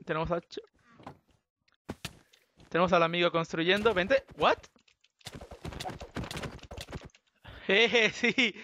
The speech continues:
pro. <laughs> Sí. <laughs> Sí,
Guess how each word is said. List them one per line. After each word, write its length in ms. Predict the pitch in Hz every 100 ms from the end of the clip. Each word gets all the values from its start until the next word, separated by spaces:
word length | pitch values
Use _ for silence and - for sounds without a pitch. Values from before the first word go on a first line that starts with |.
| -
pro. 300 | - 220 269 - 247 - 214 _ _ _ _ _
<laughs> 260 | - 208 180
Sí. 200 | - 196 - 208 202 -
<laughs> 1000 | 226 202 233 196 240 214 233 240 240 226 - - - _
Sí, 360 | - 180 139